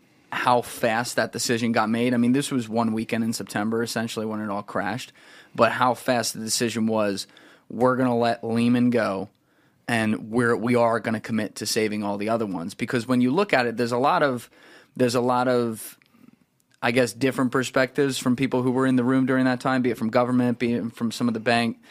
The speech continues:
saying that, "Oh, they were always gonna let Goldman be safe." But I wonder if there was a point where they're looking at this like, "Okay, maybe these other banks don't have forty million in real estate in this case, but they got thir-, forty billion,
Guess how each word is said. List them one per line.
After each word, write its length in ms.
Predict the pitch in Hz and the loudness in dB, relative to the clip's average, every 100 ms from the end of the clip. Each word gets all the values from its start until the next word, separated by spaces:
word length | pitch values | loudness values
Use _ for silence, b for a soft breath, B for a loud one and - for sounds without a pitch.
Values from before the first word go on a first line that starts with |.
| B B | B B
saying 300 | - 120 113 | 0 2 0
that, 100 | - | 0
"Oh, 200 | 151 143 | 0 0
they 80 | 131 | -2
were 120 | 135 | -2
always 220 | 139 127 | -2 -2
gonna 160 | 131 120 | -2 -2
let 160 | 117 | -2
Goldman 320 | - 113 117 113 | -2 0 0 -2
be 100 | 117 | -4
safe." 400 | - 107 107 - | -2 -2 -4 -6
But 200 | 104 - B B - | -8 -8 B B 0
I 100 | 135 | 2
wonder 420 | 127 165 202 135 | 4 2 4 2
if 120 | 123 | 2
there 120 | 135 131 | 2 2
was 140 | 127 | 0
a 40 | 123 | -2
point 320 | - 208 170 | -2 -2 0
where 120 | 135 | 2
they're 140 | 131 | 2
looking 240 | 131 165 151 | 2 0 0
at 140 | 135 | 0
this 280 | 131 123 - | 0 0 0
like, 240 | 120 117 - | -2 -2 -2
"Okay, 320 | 131 139 127 | -2 0 2
maybe 220 | 127 127 | 2 2
these 200 | 127 131 | 0 0
other 160 | 131 127 | 0 0
banks 340 | 127 123 120 | 0 0 0
don't 200 | - 120 | -2 0
have 200 | 123 117 | 0 -2
forty 300 | - 143 147 | -4 0 2
million 300 | 139 131 123 | 2 2 2
in 140 | 117 120 | 2 2
real 160 | 131 | 2
estate 240 | 127 - 117 | 0 0 2
in 100 | 117 | 2
this 160 | 113 | 0
case, 240 | - 117 110 | 0 0 0
but 220 | - 110 | -2 0
they 100 | 120 | 0
got 320 | 120 120 117 B B B B _ | 2 2 0 B B B B _
thir-, 240 | 143 117 120 - - | 2 2 -6 -10 -6
forty 200 | 127 117 | -2 0
billion, 200 | 117 | 0